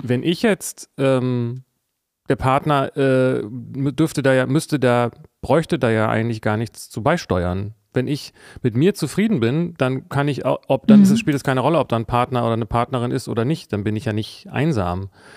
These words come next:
Speaker 1: Ich, eigentlich bin ich einsam
Speaker 2: Mhm.
Speaker 1: mit mir selbst.
Speaker 2: Genau.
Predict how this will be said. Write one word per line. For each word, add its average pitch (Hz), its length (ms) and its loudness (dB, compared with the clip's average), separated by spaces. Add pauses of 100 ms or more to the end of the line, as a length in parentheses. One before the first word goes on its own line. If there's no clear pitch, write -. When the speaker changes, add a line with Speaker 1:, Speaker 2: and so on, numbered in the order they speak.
(180)
Speaker 1:
Ich, - 80 -18 (220)
eigentlich 131 320 0
bin 156 120 2
ich 151 120 -2
einsam 202 340 8
Speaker 2:
Mhm. - 20 2
Speaker 1:
mit 131 160 -2
mir 120 120 0
selbst. 117 600 -2 (1120)
Speaker 2:
Genau. 196 420 6